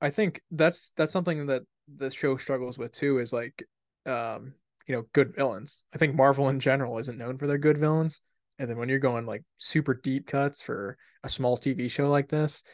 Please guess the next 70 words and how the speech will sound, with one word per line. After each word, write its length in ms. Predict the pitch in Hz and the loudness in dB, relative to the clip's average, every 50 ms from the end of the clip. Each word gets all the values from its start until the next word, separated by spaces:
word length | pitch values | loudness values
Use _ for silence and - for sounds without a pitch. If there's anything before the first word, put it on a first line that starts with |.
| - - - - - - _ _ _ | -20 -20 -20 -20 -20 -20 _ _ _
uh, 280 | - 117 113 110 117 - - | -2 -2 2 2 0 0 0
I, 60 | - | -4
I 40 | 127 | -4
think 180 | - 139 120 113 | -4 -4 -6 -6
it's, 240 | 107 - - - _ | -8 -8 -10 -10 _
it's 160 | - 131 - | -6 -6 -4
really 260 | 131 139 143 127 113 104 | 2 4 6 6 4 2
pick 200 | - - 139 135 | 0 -2 -2 0
of 80 | 113 | -2
the 80 | 92 90 | -4 -4
litter 300 | 101 104 107 101 95 98 | -4 -4 -4 -4 -8 -8
in 80 | 101 | -10
a 40 | 104 | -10
sense, 380 | - - 117 - 107 117 - - | -10 -10 -10 -10 -10 -14 -12 -12
and 220 | 101 - 110 113 - _ _ _ - | -12 -12 -12 -16 -18 _ _ _ -4
they 160 | 156 135 127 | 2 2 2
didn't 160 | 117 120 110 | 2 2 -2
have 180 | 120 123 - - | 0 -2 -2 0
much 220 | 123 110 107 - | -2 -4 -4 -4
to 80 | - 117 | -6 -4
work 240 | 107 101 110 110 - | -2 -2 -2 0 2
with, 240 | 139 135 131 131 _ | 2 2 2 2 _
so 160 | - - - | -14 -8 -6
they 80 | 104 101 | -4 -2
had 200 | 120 110 107 113 | -2 -4 -4 -6
to 60 | 120 | 0
do 160 | 131 135 135 | 4 6 6
a 20 | 135 | 6
lot 140 | 135 131 131 | 6 6 6
of 80 | 131 131 | 4 2
kind 200 | - 139 139 139 | 0 -2 0 0
of 240 | 135 135 - - - _ | 0 -2 -4 -12 -20 _
creative 440 | - - 151 139 135 135 135 135 - | -4 2 4 6 6 6 4 2 -2
stuff, 360 | - - 139 139 139 - - _ _ - - _ _ _ _ _ _ _ | 0 -2 0 0 0 -4 -8 _ _ -20 -20 _ _ _ _ _ _ _
which 160 | - 139 - | -4 -2 0
I 100 | 117 95 | 0 -2
don't 120 | 90 - - | -2 -6 -10
think 120 | - - | -14 -14
is 60 | - | -12
very 220 | _ - - 62 - | _ -12 -12 -10 -10
good. 240 | - 60 62 - - | -8 -10 -10 -10 -10
But 200 | - 107 95 - _ _ _ _ _ | -8 -8 -8 -8 _ _ _ _ _
props 220 | - 214 214 - - | 4 4 4 4 4
to 60 | - | 2
the 80 | 120 107 | 4 6
writers, 300 | 104 104 110 110 110 107 | 6 4 4 4 2 0
I 100 | 98 - | 0 -2
guess, 200 | 104 107 - - | -2 -4 -4 -8
in 260 | 101 - 127 117 107 | -12 -12 -10 -6 -4
that 180 | 95 92 - | -4 -2 -2
standpoint. 420 | - - - - - - 107 98 - | -4 -6 -6 -8 -6 -6 -8 -4 -2
They 80 | 113 117 | -2 2
probably 180 | - 127 120 | 2 2 2
didn't 160 | 110 117 110 123 | 2 0 0 0
have 120 | 120 110 | -4 -2
the 80 | 147 117 | -2 -6
most, 480 | 110 113 110 104 107 107 - - - _ - - - - - - - _ _ _ | -4 -2 0 0 0 0 -2 -6 -6 _ -20 -20 -20 -20 -20 -20 -20 _ _ _
uh, 160 | - - - - | -4 -4 -4 -2
sort 200 | - - 127 - | 0 0 0 0
of 80 | - | 0
subject 440 | - - - 143 127 - 113 - - | -6 0 2 2 2 2 0 -4 -6
material 380 | - - - - 123 - - - | -12 -10 -6 -6 -6 -4 -4 -6
to 80 | - | -6
base 280 | - - - - - - | -4 -2 -4 -4 -4 -6
a 40 | - | -8
lot 140 | - - - | -8 -8 -8
of 60 | - | -10
the 60 | 175 | -12
stuff 260 | - - - - - | -10 -10 -10 -8 -8
on. 260 | - - - - 175 | -10 -12 -10 -12 -12